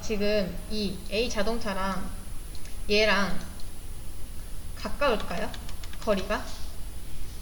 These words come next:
가깝다는 게 이제 간단하게, 저희 간단하게 했었죠? 그 보면은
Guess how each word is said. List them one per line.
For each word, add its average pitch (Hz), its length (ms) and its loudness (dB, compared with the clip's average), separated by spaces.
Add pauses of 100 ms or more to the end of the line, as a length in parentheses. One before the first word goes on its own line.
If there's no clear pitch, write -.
가깝다는 233 640 2
게 247 320 0 (100)
이제 185 240 0
간단하게, 226 560 2
저희 214 480 2 (180)
간단하게 220 380 2
했었죠? - 500 0 (560)
그 196 380 2 (420)
보면은 202 480 2